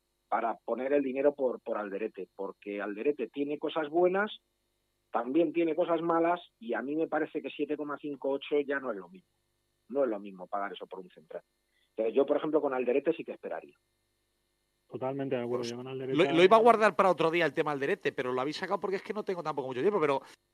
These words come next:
Speaker 3: mm,
Speaker 2: Yo con
Speaker 3: me,
Speaker 2: Alderete,
Speaker 3: me sor-, me
Speaker 2: mi
Speaker 3: sorprende porque
Speaker 2: relación
Speaker 3: creo que puede que seamos tres de los pocos que coincidimos en que esperaríamos por Alderete.
Speaker 2: Somos cuatro,
Speaker 3: Porque la
Speaker 2: somos
Speaker 3: mayoría
Speaker 2: cuatro en
Speaker 3: cree que hay que
Speaker 2: Valencia.
Speaker 3: comprarlo.
Speaker 2: Somos cuatro, nosotros tres y un amigo que tengo yo, somos cuatro.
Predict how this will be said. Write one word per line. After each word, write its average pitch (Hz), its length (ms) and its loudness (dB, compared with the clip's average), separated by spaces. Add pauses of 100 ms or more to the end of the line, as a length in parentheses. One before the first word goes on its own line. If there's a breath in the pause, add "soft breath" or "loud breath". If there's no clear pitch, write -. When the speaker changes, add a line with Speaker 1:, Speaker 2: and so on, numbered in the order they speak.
(300)
Speaker 3:
mm, 139 600 -20 (720)
Speaker 2:
Yo 196 100 6
con 202 120 2
Speaker 3:
me, 190 60 0
Speaker 2:
Alderete, 180 300 2
Speaker 3:
me 202 60 4
sor-, 202 120 4
me 175 120 -2
Speaker 2:
mi 180 160 6
Speaker 3:
sorprende 180 420 8
porque 262 200 10
Speaker 2:
relación 180 160 4
Speaker 3:
creo 233 160 8
que 202 160 2
puede 202 340 4
que 214 120 2
seamos 220 380 2 (280)
tres 208 300 4
de 202 100 2
los 160 160 2
pocos 214 380 4
que 214 200 -4
coincidimos 165 680 -4
en 196 100 -8
que 156 240 0
esperaríamos 147 540 0
por 175 160 -4
Alderete. 131 480 -2 (280 loud breath)
Speaker 2:
Somos 165 240 -4
cuatro, 151 260 2
Speaker 3:
Porque 139 120 -2
la 127 80 0
Speaker 2:
somos 127 140 -2
Speaker 3:
mayoría 143 340 2
Speaker 2:
cuatro 185 60 -2
en - 0 -
Speaker 3:
cree 220 180 4
que - 80 0
hay 151 60 2
que 127 100 -2
Speaker 2:
Valencia. 123 120 -2
Speaker 3:
comprarlo. 165 340 -2
Speaker 2:
Somos 143 200 -10
cuatro, 135 280 -6
nosotros 143 280 -8
tres 160 140 -2
y 170 40 -4
un 160 80 -8
amigo 147 260 -8
que 135 60 -10
tengo 135 200 -10
yo, 113 240 -4
somos 143 180 -12
cuatro. - 320 -10